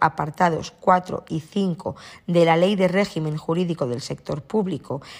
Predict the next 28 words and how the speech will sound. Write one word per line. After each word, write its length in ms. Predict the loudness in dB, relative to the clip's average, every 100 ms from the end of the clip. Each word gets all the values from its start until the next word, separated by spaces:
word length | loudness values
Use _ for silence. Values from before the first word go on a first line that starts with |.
| -6
el 140 | 0 4
derecho 400 | 4 2 2 2
a 60 |
reclamar 640 | 2 -2 0 0 2 2 0
prescribirá 680 | -4 -4 -4 -6 -2 0 0
al 320 | 2 0 2
año 360 | 2 2 0 -2 -10 -18 -2
de 160 | 4
la 100 | 4
publicación 540 | 4 0 0 -2 -4 -2
en 240 | 0 0
el 100 | 0
Boletín 420 | 2 0 0 -4
Oficial 480 | -4 -4 -6 -2 0
del 160 | 0 -2
Estado 500 | -6 2 2 2 -2 -10 -18 2
o 140 | 6
en 120 | 6
el 180 | 4 0
Diario 460 | 2 2 2 0 0
Oficial 600 | -2 -4 -6 -2 0 0 -2 -16 -6
de 160 | 2 4
la 100 | 4
Unión 360 | 2 0 -2 -2
Europea, 600 | -2 -2 -4 -4 -6 -6
según 360 | -6 -4 -2
el 160 | -2 -4
caso, 420 | -4 -6 -4 -8